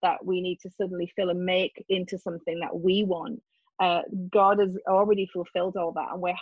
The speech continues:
holding these babies, these children in our arms, who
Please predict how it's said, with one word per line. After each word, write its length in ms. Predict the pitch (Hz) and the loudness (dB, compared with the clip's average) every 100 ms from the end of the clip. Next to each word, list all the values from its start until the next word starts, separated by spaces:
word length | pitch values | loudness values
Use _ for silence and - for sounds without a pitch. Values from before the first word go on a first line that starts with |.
| - | -2
holding 500 | 214 214 220 208 185 | 2 4 2 0 -4
these 240 | 175 170 160 | -4 -6 -4
babies, 460 | 180 185 196 185 170 | 0 2 2 0 0
these 200 | 175 170 - | -4 -6 -2
children 380 | 214 214 202 | 0 0 -2
in 60 | 165 | -4
our 180 | 160 165 | 0 4
arms, 420 | 196 254 208 190 _ _ _ _ _ _ 208 | 4 4 0 -8 _ _ _ _ _ _ -2
who 320 | 240 226 | 0 0